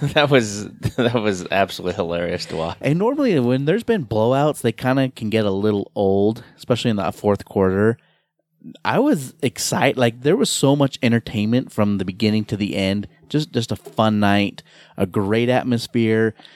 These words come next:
Speaker 2: Utah fans were a little late, but they filled the stadium. It was a great environment, fun game.
Speaker 1: Yeah, it was. I was a little, uh,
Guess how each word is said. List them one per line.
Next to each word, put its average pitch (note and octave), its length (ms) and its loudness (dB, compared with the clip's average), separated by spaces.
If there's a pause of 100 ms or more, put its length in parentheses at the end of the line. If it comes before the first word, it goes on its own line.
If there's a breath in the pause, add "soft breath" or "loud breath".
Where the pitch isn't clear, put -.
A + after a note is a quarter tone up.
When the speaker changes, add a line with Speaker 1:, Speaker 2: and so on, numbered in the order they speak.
(360 loud breath)
Speaker 2:
Utah C#3 420 0
fans C3 800 0
were A#2 200 4
a G#2 80 2
little C#3+ 520 0
late, - 520 -2 (220 loud breath)
but B2+ 140 0
they G#2+ 120 0
filled C3+ 380 0
the C3 80 4
stadium. A#2 800 2 (280)
It F#2+ 80 2
was G2 120 2
a F2+ 100 0
great F#2 800 0
environment, F2+ 560 -2 (260)
fun G2+ 180 2
game. - 340 -6 (680)
Speaker 1:
Yeah, C3+ 340 -2
it C3+ 60 2
was. E3 240 0
I C#3 100 0
was F3 140 0
a F3+ 60 0
little, E3 360 0
uh, B2+ 260 2